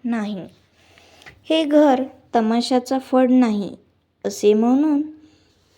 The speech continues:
तिच्या कलेचा आणि तिचा अपमान केला जाई.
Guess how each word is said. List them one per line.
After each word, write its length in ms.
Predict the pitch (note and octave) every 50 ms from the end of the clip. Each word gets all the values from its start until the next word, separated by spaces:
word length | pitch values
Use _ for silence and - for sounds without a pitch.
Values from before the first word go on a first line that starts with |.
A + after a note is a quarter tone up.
| _ -
तिच्या 480 | - A3 G#3+ - - C4+ C4 B3+ A#3+ B3+ C#4 - _ _ _ -
कलेचा 520 | A3+ A3 A3 A3 A3+ A3+ A3+ - C4+ B3+
आणि 540 | B3+ B3+ B3+ B3+ C#4 C#4+ C#4 B3+ C4 C#4+ C#4+ - - _ _ _ -
तिचा 360 | - A3+ A3+ - - C4+ C4
अपमान 600 | B3+ B3+ C4 - B3+ B3+ C4 B3+ A#3 A3+ A#3 B3+ B3+ - _ -
केला 420 | - A#3 A3+ G3+ F#3+ F#3 F#3+ F#3+ G3+
जाई. 240 | A#3 A3 - -